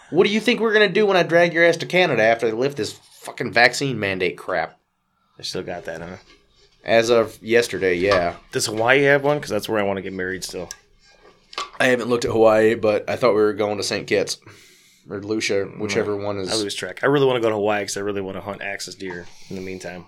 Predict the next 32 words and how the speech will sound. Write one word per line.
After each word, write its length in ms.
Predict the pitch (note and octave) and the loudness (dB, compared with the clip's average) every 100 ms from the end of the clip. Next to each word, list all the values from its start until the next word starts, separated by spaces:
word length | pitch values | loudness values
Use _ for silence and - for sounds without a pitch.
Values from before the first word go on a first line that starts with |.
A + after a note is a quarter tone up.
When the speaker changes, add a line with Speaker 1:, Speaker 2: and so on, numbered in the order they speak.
| _ | _
Speaker 1:
Mm, 380 | G#2 G#2 G2+ F#2 - | -10 -8 -8 -10 -10
that'd 140 | - A2+ | -8 -6
be 100 | A2+ | -6
nice, 400 | F#2+ G#2 F#2 E2+ | -4 -4 -4 -6
but 260 | E2 D#2+ - _ _ _ | -8 -10 -12 _ _ _
Speaker 2:
You're 160 | - G#2+ | -10 -2
right 160 | A#2 | -2
about 180 | G2+ F2+ | -2 -6
this 100 | G2+ | -12
beer 220 | F2+ G2 | -10 -10
being 240 | F#2+ F2+ E2+ | -10 -12 -12
flat, 260 | - D2 | -14 -16
by 120 | - C#2+ | -16 -18
the 100 | D2 | -14
way. 80 | - | -12
Speaker 1:
I 120 | - - | -10 2
told 300 | E3 D4 A3+ | 2 4 0
you. 280 | D3+ B3+ - - - - - - _ | 0 0 -4 -14 -14 -12 -14 -20 _
Speaker 2:
Yeah. 300 | - C2+ G#1+ - - | -12 -10 -12 -12 -12
Speaker 1:
We 200 | F3+ - _ | -12 -16 _
tapped 300 | G#3+ F#4 F4+ | -8 -6 -2
it 80 | F#3 | 2
on 140 | E3+ | 2
Saturday, 560 | E3 - F4 G3 C3+ A#2+ | 0 -2 0 2 2 2
dude. 400 | B2+ G3+ B3+ G#3 - | 2 0 0 -8 -10
It's, 220 | D3+ - _ _ _ _ - | -10 -10 _ _ _ _ -14
it's, 180 | - - _ - | -14 -20 _ -18
is 140 | F#2 | -18
it 120 | - | -14
Thursday? 260 | - A2+ C#3+ | -12 -12 -12
It's 140 | - - | -14 -8
Thursday. 440 | F#2+ E2+ D#2 | -8 -6 -10